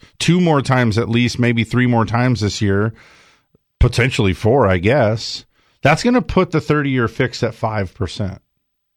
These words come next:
maybe a little bit more. So then what?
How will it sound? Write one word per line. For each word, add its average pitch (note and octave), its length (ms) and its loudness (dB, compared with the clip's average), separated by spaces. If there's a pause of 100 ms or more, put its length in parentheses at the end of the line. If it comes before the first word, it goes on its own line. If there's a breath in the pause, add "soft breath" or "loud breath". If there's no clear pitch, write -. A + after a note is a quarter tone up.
(140)
maybe C#3+ 280 0
a F2+ 80 0
little F2+ 240 0
bit G2 160 0
more. G#2+ 420 -4 (840)
So D3 160 2
then C#3+ 340 0
what? D#2+ 280 -2